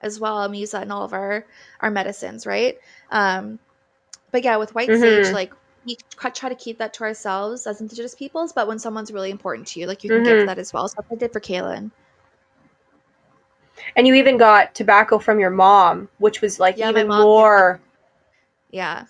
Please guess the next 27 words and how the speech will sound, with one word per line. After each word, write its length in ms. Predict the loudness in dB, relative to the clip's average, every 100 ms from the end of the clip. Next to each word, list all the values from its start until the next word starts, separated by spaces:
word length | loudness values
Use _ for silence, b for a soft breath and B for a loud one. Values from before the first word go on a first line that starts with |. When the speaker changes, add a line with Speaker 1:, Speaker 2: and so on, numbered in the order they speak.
| 2
Speaker 2:
Yeah, 220 | 4 4
and 140 | 4
that 120 | 4 4
was 120 | 4
incredible. 580 | -2 2 2 4 0 2
Like, 220 | 2 2
I'm 200 | 0 0
so 160 | -2 0
thankful 300 | -2 -4 -8
she 160 | -8
even 140 | -8 -6
did 140 | -2
that, 140 | -4
'cause 100 | 0
I 100 | 0
know 120 | 0 -2
tobacco 760 | 0 2 2 4 4 4 2 b b b b _
is, 200 | 2 4
like, 220 | 2 0
just 300 | 0 0 0
as 120 | -8
sacred 480 | -4 -4 -4 -2 -2 0
as 280 | -2 -2
white 220 | -6 -6 -6
Speaker 1:
Mm-hmm. 0 |
Speaker 2:
sage 300 | -6 -6 -8
is. 380 | -10 -12 -18